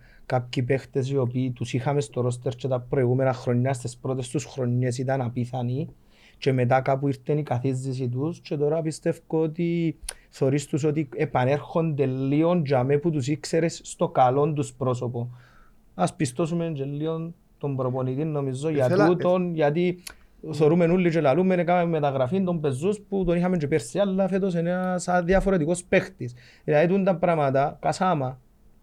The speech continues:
Speaker 1: ε, π-, π-, όλοι πέρσι μετά το πα-, μάτς με την Πάφο, ε,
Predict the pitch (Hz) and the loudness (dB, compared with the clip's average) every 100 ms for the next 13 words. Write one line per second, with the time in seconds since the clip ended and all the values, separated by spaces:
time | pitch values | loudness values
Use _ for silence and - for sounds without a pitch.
0 | - 196 190 185 - - _ - - 202 | -12 -4 -2 -2 -6 -20 _ -18 -2 0
1 | 170 180 185 208 175 170 254 - 160 156 | 4 4 6 6 4 4 2 2 4 4
2 | 185 160 147 160 175 175 143 160 220 233 | 4 4 2 2 2 2 2 2 2 2
3 | 233 220 - - - - _ - 208 202 | 0 -2 -16 -20 -20 -20 _ -2 2 4
4 | 196 196 190 185 185 180 175 175 175 175 | 4 4 4 6 6 4 4 4 4 4
5 | 175 185 | 2 -2